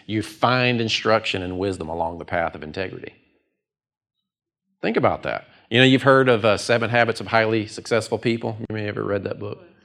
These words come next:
There's a few habits of highly blessed people as well. Walking in integrity is one of them.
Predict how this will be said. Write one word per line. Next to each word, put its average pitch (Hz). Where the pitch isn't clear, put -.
There's 147
a 131
few 139
habits 120
of 101
highly 110
blessed 95
people 78
as 71
well. 71
Walking 110
in 101
integrity 87
is 69
one 71
of 65
them. 57